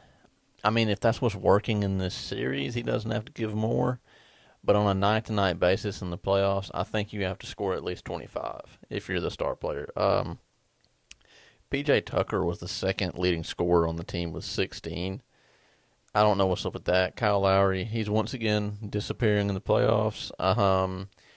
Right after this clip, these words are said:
Bam Adebayo, who I'm not a believer in, only had six points, six rebounds, five assists.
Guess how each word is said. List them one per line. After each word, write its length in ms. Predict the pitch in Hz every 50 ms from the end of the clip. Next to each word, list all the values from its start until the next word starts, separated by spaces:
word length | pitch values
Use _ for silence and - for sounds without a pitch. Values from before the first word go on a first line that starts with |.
| _ _ _ _ _ -
Bam 320 | 101 104 104 104 104 104
Adebayo, 720 | 104 98 95 92 101 95 98 98 101 104 104 104 104 101
who 100 | 98 104
I'm 160 | 92 92 95 95
not 160 | 98 98 95
a 40 | 92
believer 500 | 90 95 95 98 101 104 98 104 104 104
in, 220 | 101 101 101 101
only 280 | - 95 98 101 98 95
had 120 | 92 90
six 300 | - - - 90 - -
points, 360 | - - 110 104 104 - - -
six 280 | - 120 - - -
rebounds, 340 | 107 101 98 101 95 92 -
five 220 | - 95 95 98
assists. 520 | 101 - - - 117 113 110 107 - -